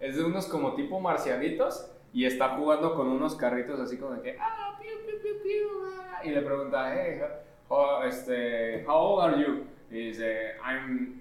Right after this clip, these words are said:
I'm twenty-five", pero dices, güey, "What the fuck", a la verga, y todos se quedan como, "Güey, qué pedo al chile". Entonces, como más o menos como eso del metaverso, pero no sé si ya vieron que Mark Zuckerberg, o bueno, Meta,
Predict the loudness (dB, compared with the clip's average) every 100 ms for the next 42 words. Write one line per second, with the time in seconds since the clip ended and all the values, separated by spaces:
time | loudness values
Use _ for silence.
0 | -2 0 0 0 2 4 6 6 4 0
1 | -4 4 6 6 4 4 6 6 8 8
2 | 8 4 6 6 8 6 6 4 4 6
3 | 6 6 8 8 8 8 8 6 0 2
4 | 4 6 6 6 2 0 0 0 -4 -8
5 | -14 -14 -6 4 4 6 2 2 -6 -14
6 | -8 4 4 6 6 6 4 2 0 0
7 | 2 4 6 6 4 4 2 0 2 4
8 | 4 2 -2 -4 -12 -18 -20 -20 2 6
9 | 8 8 4 0 0 0 -2 2 2 4
10 | 2 0 0 0 0 0 -2 -2 -2 -2
11 | -2 -4 -4 -4 -4 0 0 2 2 0
12 | -8